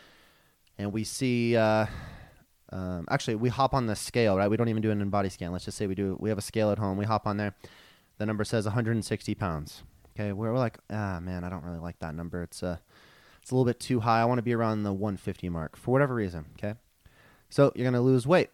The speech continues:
or you're gonna try to start, try to start losing weight. So you start showing up for class, things like that. You start lifting weights, doing some strength training, um, you know, building some muscle. Well, then we step on the scale at home again, let's say three weeks later.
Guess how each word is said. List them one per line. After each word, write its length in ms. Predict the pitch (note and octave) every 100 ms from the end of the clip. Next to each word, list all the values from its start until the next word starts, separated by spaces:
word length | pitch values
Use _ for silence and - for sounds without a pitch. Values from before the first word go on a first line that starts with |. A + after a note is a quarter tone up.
| _ _ -
or 120 | G#2+
you're 100 | G#2
gonna 140 | A2
try 160 | - B2+
to 60 | G2+
start, 240 | A#2 -
try 140 | A#2+
to 60 | G#2
start 180 | - G2+
losing 260 | G#2 G#2
weight. 160 | G#2 F#2
So 60 | G2+
you 60 |
start 200 | - G2
showing 160 | - G#2+
up 80 | -
for 100 | G2
class, 440 | C#3 C#3 C3+ C3
things 220 | A#2+ G2+
like 180 | G2+ -
that. 280 | D3 C#3+ - _ _ _ _ _ _ _ - -
You 80 | -
start 260 | - A2 -
lifting 360 | A2+ - G2
weights, 520 | A#2 C#3 - - - - _
doing 220 | G#2 F#2+
some 320 | - F#2 F2+
strength 340 | - - B2+ G#2+
training, 520 | - A2+ A2 G#2+ G2+ _ _ _ _ _ _
um, 400 | F#2 F#2 F2+ F2
you 80 | F#2+
know, 100 | F2+
building 280 | F#2+ G#2 F#2+
some 220 | - G#2
muscle. 380 | B2+ A#2+ G#2 -
Well, 160 | B2 B2+
then 100 | C#3
we 60 |
step 300 | C#3+ - D3
on 120 | D3+ C3+
the 160 | B2+
scale 600 | - - - C3 C3 A#2+ G#2
at 180 | G#2 F#2+
home 320 | A#2+ A#2+ G2+
again, 420 | G#2+ A#2 G#2 G2+
let's 140 | G2 -
say 160 | G#2+
three 220 | - A2
weeks 280 | G#2 G2 -
later. 260 | G2+ F2